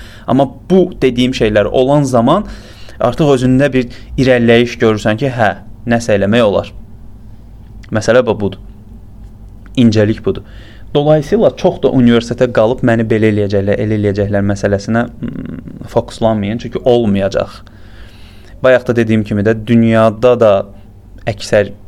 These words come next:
hallarda belə bir şeylər baş verir. Sadəcə normal ölkələrdə normal sistemlər olur. Ə, bizdə biraz çox da normal deyil sistem.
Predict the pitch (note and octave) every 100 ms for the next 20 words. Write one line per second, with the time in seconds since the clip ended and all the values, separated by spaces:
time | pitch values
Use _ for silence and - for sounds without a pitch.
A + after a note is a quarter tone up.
0 | - - G#2 G2 F#2+ G2 G2+ G2+ G2+ G2+
1 | - F#2+ F#2 G2+ F#2+ - G2 G2 C3+ -
2 | G#2+ A2 A2+ A2 G#2+ A2+ G#2+ G2+ G#2 G2
3 | A2+ A2 G#2 G#2 G2+ - - G2+ F#2+ F#2+
4 | G2 G#2 A#2+ - - - - - - -
5 | - - - - - - A#2 G#2+ A2 G#2
6 | - - - - A2+ - G#2 G2+ G2 G2
7 | G2 G2+ F#2+ - - - G2 A2